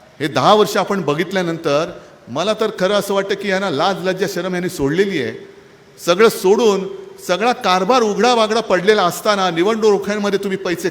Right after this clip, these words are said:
खातायत, कॉन्ट्रॅक्टच्या नावाखाली पैसे खाताय. आमच्या विरोधी पक्ष म्हणजे भाजपचे विरोधी, या पक्षातल्या साध्या साध्या कार्यकर्त्यांवरती जुन्या जुन्या केसेस काढतायत, खोट्या केसेस टाकतायत, पोलिसांकडनं सतवतायत.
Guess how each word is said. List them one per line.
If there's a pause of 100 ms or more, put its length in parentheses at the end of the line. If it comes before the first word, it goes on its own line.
खातायत, (300)
कॉन्ट्रॅक्टच्या
नावाखाली
पैसे
खाताय. (460)
आमच्या
विरोधी (240)
पक्ष
म्हणजे
भाजपचे
विरोधी, (2000)
या
पक्षातल्या
साध्या
साध्या
कार्यकर्त्यांवरती (960)
जुन्या
जुन्या
केसेस
काढतायत,
खोट्या
केसेस
टाकतायत, (360)
पोलिसांकडनं
सतवतायत.